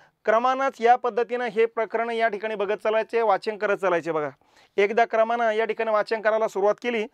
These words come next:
तर नेहमी लक्षात ठेवायचं, वाचन करताना तुमच्या डोळ्यासमोर त्याची कल्पना उभं राहत असली पाहिजेत.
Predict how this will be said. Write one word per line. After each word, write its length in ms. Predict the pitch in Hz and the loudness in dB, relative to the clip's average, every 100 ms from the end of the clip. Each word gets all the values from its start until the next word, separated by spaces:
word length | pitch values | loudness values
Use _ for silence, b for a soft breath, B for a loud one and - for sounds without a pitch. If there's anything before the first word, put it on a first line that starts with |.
| b b b - | b b b -2
तर 60 | |
नेहमी 340 | 220 220 233 233 | -2 -2 0 0
लक्षात 260 | 220 220 | 0 -2
ठेवायचं, 480 | 220 196 196 - 233 | -2 2 2 0 -4
वाचन 380 | 214 190 - 214 | 0 0 -2 -6
करताना 460 | 202 208 202 220 220 | -2 -2 -2 -6 -4
तुमच्या 360 | 208 202 214 | -6 -4 -2
डोळ्यासमोर 520 | 208 202 208 202 196 202 | 0 2 2 -2 -4 -2
त्याची 260 | 202 196 | -2 -4
कल्पना 340 | 208 202 202 202 | 0 0 0 -4
उभं 160 | 196 | 0
राहत 240 | 190 185 196 | 2 2 0
असली 240 | 165 180 | -4 -4
पाहिजेत. 260 | 175 160 | -4 -4